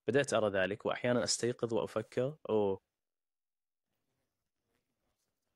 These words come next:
أحتاج فعل شيء، لكن، أوه،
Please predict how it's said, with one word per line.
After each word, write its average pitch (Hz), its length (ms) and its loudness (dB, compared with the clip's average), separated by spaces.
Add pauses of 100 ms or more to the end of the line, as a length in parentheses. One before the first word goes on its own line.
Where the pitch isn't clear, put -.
(2250)
أحتاج 117 240 2
فعل 98 160 -4
شيء، 92 200 -4
لكن، 98 360 -6 (280)
أوه، 104 240 0